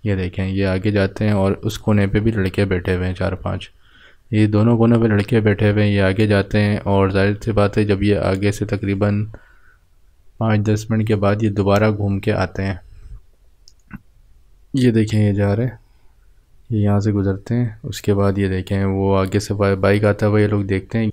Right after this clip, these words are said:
ग्यारह बज के तकरीबन अट्ठाईस मिनट हो रहा है। ये देखें, जैसे बाइक वो लोग दोबारा आते हैं तो सारे लोग अपने गेट पे पास लड़का खड़ा हो जाता है और ये पैंट शर्ट पहने हुए ये दोनों इधर हो जाते हैं, दोनों सब इधर उधर मसरूफ़ हो जाते हैं अपने कामों में।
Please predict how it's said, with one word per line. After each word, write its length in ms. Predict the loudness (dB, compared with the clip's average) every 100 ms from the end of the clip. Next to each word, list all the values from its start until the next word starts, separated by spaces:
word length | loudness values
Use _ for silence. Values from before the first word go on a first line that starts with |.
| -4
ग्यारह 340 | -2 2 4
बज 180 | 2 0
के 100 | -2
तकरीबन 400 | -4 -2 -2 -2
अट्ठाईस 420 | -4 -4 -2 -2 -2
मिनट 140 | -2
हो 100 | 0
रहा 120 | 0 0
है। 120 | 0
ये 100 | 0
देखें, 280 | -2 -2 -2
जैसे 220 | -2 0
बाइक 320 | 0 0 0
वो 80 | 0
लोग 360 | 2 0 -2 -4
दोबारा 400 | 0 2 2 2
आते 180 | 0
हैं 80 | -2
तो 100 | -2
सारे 320 | -2 0 0 0
लोग 240 | 0 0
अपने 360 | -2 -2 -4 -2
गेट 320 | 0 -2 0
पे 120 | -4
पास 260 | 0 -2 -2
लड़का 220 | -4 -2 -2
खड़ा 180 | 0
हो 100 | 2
जाता 280 | 0 0 -4
है 180 | -6 -8 -18 -20 -20 -20 _ -4
और 280 | -2 -2
ये 540 | 0 0 2 2 0 -2 -6
पैंट 260 | -4 -2 -2
शर्ट 180 | -2
पहने 200 | -2 0
हुए 160 | 0 0
ये 100 | 0
दोनों 240 | -2 -2
इधर 140 | 0 0
हो 80 | 2
जाते 300 | 0 0 -2
हैं, 140 | -2
दोनों 260 | -2 -2 -2
सब 200 | -4 -2
इधर 160 | 0
उधर 280 | 0 0 -4 -12 -14 -14 -10 -6
मसरूफ़ 360 | -4 -2 -2 0
हो 100 | 0
जाते 280 | 0 -2
हैं 80 | -6
अपने 200 | -4 -4
कामों 320 | -4 -4 -2
में। 140 | -4